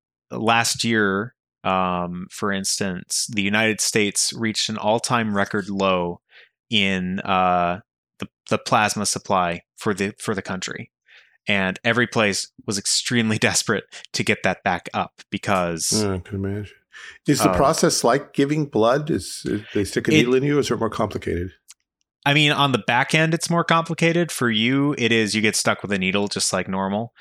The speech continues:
Speaker 2: Okay.
Speaker 1: Um, but you can do it more frequently because plasma, re-, your body regenerates plasma quicker than it does red blood cells.
Speaker 2: Oh, okay.
Speaker 1: So you can go twice a week and you give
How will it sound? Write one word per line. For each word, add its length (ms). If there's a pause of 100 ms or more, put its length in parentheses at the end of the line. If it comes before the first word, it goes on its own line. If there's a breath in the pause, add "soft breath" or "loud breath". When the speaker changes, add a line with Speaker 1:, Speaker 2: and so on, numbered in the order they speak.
(220 loud breath)
Speaker 2:
Okay. 200
Speaker 1:
Um, 600 (160)
but 100
you 60
can 100
do 140
it 40
more 140
frequently 600
because 360
plasma, 800
re-, 300
your 160
body 420 (160)
regenerates 500
plasma 480
quicker 300
than 160
it 120
does 420
red 160
blood 200
cells. 460 (200)
Speaker 2:
Oh, 280 (140)
okay. 360
Speaker 1:
So 380
you 180
can 120
go 180
twice 360
a 40
week 440
and 160
you 160
give 440